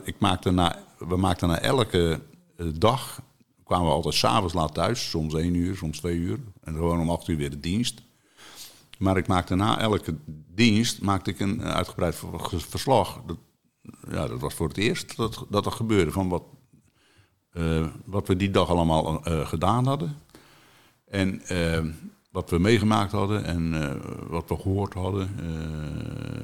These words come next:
en dat is later ook wel heel nuttig gebleken, dat je toch weer dingen kunt herleiden, want, eh, je vergeet zo makkelijk wat. En, eh, maar goed,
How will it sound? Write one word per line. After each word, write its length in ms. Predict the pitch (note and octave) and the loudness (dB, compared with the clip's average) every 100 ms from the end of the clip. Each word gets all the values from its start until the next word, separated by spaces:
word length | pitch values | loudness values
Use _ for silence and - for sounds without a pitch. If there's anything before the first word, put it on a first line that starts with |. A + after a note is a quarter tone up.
| G1+ G1+ G1+ G1+ - - - - - _ _ _ _ _ _ _ | -8 -10 -12 -14 -16 -18 -20 -20 -20 _ _ _ _ _ _ _
en 140 | - F2 | -6 -2
dat 140 | E2+ | 2
is 120 | F2 | 2
later 380 | D#2+ F#2 F#2 F2+ | 4 4 4 4
ook 100 | E2+ | 4
wel 260 | F2 E2+ E2+ | 4 4 4
heel 180 | F2+ F2+ | 4 4
nuttig 300 | G2 - - | 4 2 -2
gebleken, 440 | D#2+ D2+ C#2+ E2+ | -2 -2 -2 -2
dat 140 | E2+ | -4
je 160 | - D#2 | -4 -6
toch 220 | F#2 D#2+ | -4 -2
weer 140 | E2+ D#2+ | 0 2
dingen 260 | F2+ E2+ | 4 2
kunt 180 | F2+ E2 | 0 0
herleiden, 400 | D#2 F2 F#2+ - | 0 0 0 -2
want, 200 | C#2 B1+ | -6 -6
eh, 180 | D#2 D#2 | -4 -4
je 80 | D2 | -4
vergeet 320 | D#2+ E2 D#2 | -4 -4 -4
zo 120 | D2+ | -4
makkelijk 360 | D2 - E2 D2+ | -6 -8 -10 -10
wat. 180 | C#2+ - | -12 -10
En, 220 | C2+ C#2 | -10 -8
eh, 160 | C2+ - | -8 -8
maar 120 | E2 F#2 | -2 4
goed, 220 | A#2 | 4